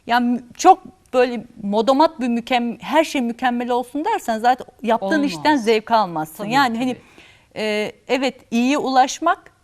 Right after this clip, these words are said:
Speaker 1: bir yol olacak. En iyisini çıkarmak önemli olan. Ha, mükemmelliyetçiliği getirir mi? Getirir. Ama bunu getirirken de insanın, kişinin kendisini yıpratmaması gerekir, üzmemesi gerekir. E, bir şeyi yapamadım diye vazgeçmemesi gerekir.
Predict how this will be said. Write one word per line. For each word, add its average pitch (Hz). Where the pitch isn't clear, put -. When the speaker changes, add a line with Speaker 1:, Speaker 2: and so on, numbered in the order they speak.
Speaker 1:
bir 214
yol 254
olacak. 330
En 262
iyisini 226
çıkarmak 170
önemli 180
olan. 262
Ha, 240
mükemmelliyetçiliği 277
getirir 339
mi? 262
Getirir. 220
Ama 262
bunu 233
getirirken 254
de 185
insanın, 233
kişinin 226
kendisini 240
yıpratmaması 196
gerekir, 156
üzmemesi 185
gerekir. 156
E, 190
bir 247
şeyi 269
yapamadım 247
diye 220
vazgeçmemesi 208
gerekir. 160